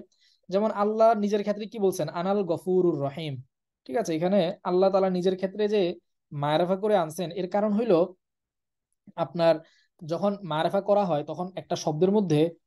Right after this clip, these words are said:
অনেক জোর পাওয়া যায়। এটা আরবির মানে, আহ, ব্যাকরণগত কিছু বিষয় আছে, এগুলো আপনারা আস্তে আস্তে বুঝবেন। হ্যাঁ, যেমন আমি যদি বলি যে আনা,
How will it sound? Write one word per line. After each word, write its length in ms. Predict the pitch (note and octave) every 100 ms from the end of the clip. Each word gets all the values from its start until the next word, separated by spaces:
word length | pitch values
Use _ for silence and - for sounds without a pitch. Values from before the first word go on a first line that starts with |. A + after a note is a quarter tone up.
| -
অনেক 260 | E3+ D#3+
জোর 280 | C#3 F#3 G3
পাওয়া 200 | G3 D3
যায়। 200 | C3 A2+ - _
এটা 200 | F3+ A3
আরবির 460 | G#3 F3+ F3+ F3+ F3+
মানে, 360 | E3 D3 C#3+ C#3 C#3
আহ, 120 | C#3
ব্যাকরণগত 460 | C3 D#3 E3+ E3 D#3+
কিছু 240 | D#3 D3+
বিষয় 280 | D3 C#3 E3+
আছে, 220 | C3 D#3 G#3 _ _ _
এগুলো 180 | A#3 B3
আপনারা 240 | B3+ B3+ A3
আস্তে 220 | - G3
আস্তে 180 | F#3+ F#3
বুঝবেন। 420 | D3+ D3 C3 D3 F#3+ _ _ _ _
হ্যাঁ, 300 | G#3+ G3 C#3 - _
যেমন 460 | F#3 G3 A#3 G3+ G3+ - _ _ _ _
আমি 200 | F#3 G#3+
যদি 200 | B3 B3+
বলি 460 | B3 A#3 F3 G3+ - _ _
যে 300 | F3+ F3+ F3+ -
আনা, 560 | G#3 A3 B3 C4 C4+